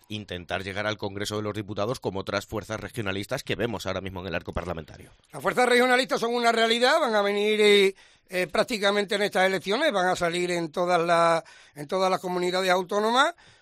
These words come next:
Speaker 2: porque hay un gran, eh, en fin, hay mucha sociedad que, que tiene claro desde, desde,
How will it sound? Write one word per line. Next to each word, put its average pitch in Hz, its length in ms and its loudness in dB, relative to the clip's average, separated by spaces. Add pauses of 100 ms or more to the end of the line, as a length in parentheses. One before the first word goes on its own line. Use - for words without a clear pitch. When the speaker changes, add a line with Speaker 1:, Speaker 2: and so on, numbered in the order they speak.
Speaker 2:
porque 185 480 2
hay 190 240 2
un 180 540 0
gran, 180 680 2 (600)
eh, 165 400 -8
en 135 100 -20
fin, 285 200 -4
hay 190 200 -2
mucha 170 260 -4
sociedad 185 540 0
que, 262 220 0 (220)
que 165 120 -6
tiene 196 300 2
claro 233 340 2
desde, 180 320 -2
desde, 165 400 -4